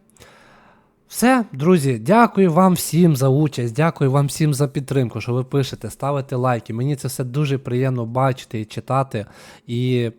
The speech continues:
це дійсно, як би там всі ютубери не говорили, це дійсно впливає позитивно на мотивацію до роботи, на мотивацію, на мотивацію до того, щоб щось робити,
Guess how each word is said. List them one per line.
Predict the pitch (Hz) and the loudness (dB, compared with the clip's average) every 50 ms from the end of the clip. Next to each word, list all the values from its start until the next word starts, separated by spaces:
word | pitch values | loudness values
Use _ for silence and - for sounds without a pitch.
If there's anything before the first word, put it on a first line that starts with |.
| _ _ _ _ _ _ _ _ - - | _ _ _ _ _ _ _ _ -18 -4
це | - 156 | -2 -2
дійсно, | 151 135 131 135 170 185 165 - - - 120 | -2 -2 0 2 2 2 2 0 -2 -4 -4
як | 117 139 156 147 139 | -2 0 -2 0 -2
би | 147 139 | -4 -2
там | - 151 147 135 | 0 -2 -2 -2
всі | 131 - - 170 | -2 -2 -2 -2
ютубери | 147 151 147 - - 160 151 135 143 135 127 | 0 -2 -2 -2 -2 -2 -2 -2 -2 -2 -2
не | 127 127 | -2 -4
говорили, | 110 120 127 120 127 131 143 170 180 165 127 107 | -4 -4 -4 -4 -2 0 0 2 2 2 0 -2
це | 101 - 135 | -4 -4 -4
дійсно | 123 113 127 160 151 - - - 139 127 | -4 -2 0 -2 -2 -2 -4 -4 -4 -4
впливає | 117 - 131 123 123 135 139 135 123 117 | -4 -4 -2 0 2 4 4 2 2 0
позитивно | - - 127 113 120 120 117 - 151 165 160 151 131 123 | -2 -2 -2 0 0 -2 -2 0 0 0 0 0 -2 -2
на | 117 123 | -2 -2
мотивацію | 120 123 120 - 131 117 127 139 147 143 - - - 135 131 127 | -2 -2 -2 -2 0 2 2 2 2 0 -2 -6 -4 -4 -2 -2
до | 117 113 120 123 123 123 120 120 113 120 | -2 -2 0 0 2 2 2 0 0 0
роботи, | 127 127 117 117 113 107 101 - | 0 0 0 0 -2 -4 -4 -6
на | 98 104 | -8 -8
мотивацію, | 107 110 113 - 117 110 117 123 135 131 - - - 139 123 120 131 131 | -8 -8 -6 -4 -4 -2 0 -2 -2 -2 -4 -8 -8 -6 -6 -6 -8 -8
на | 123 123 | -6 -4
мотивацію | 123 123 123 - 127 131 135 131 - 123 | -4 -4 -2 -2 -2 -2 -2 -2 -6 -8
до | 120 117 | -10 -6
того, | - 143 135 123 | -2 -2 -2 -2
щоб | - - 127 - | -2 -6 -8 -4
щось | - 143 131 - - | -4 -4 -2 -2 -2
робити, | 127 131 131 117 117 120 117 104 - 101 95 | -4 -4 -2 -2 -2 -2 -2 -4 -4 -8 -10